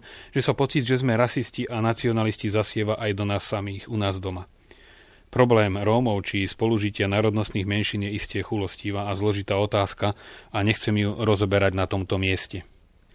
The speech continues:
Myslím si však, že hovorím v mene väčšiny, keď tvrdím, že neprechovávame v sebe a priori rasistický postoj. A veľvyslancov istej krajiny, ktorý nám ho vyčítal, som len trochu ironicky dodal:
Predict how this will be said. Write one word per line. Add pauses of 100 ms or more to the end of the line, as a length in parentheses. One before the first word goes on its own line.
(400)
Myslím
si
však, (200)
že
hovorím
v
mene
väčšiny,
keď (100)
tvrdím, (240)
že
neprechovávame
v
sebe (100)
a
priori
rasistický
postoj. (800)
A
veľvyslancov
istej
krajiny,
ktorý
nám
ho
vyčítal,
som
len
trochu
ironicky
dodal: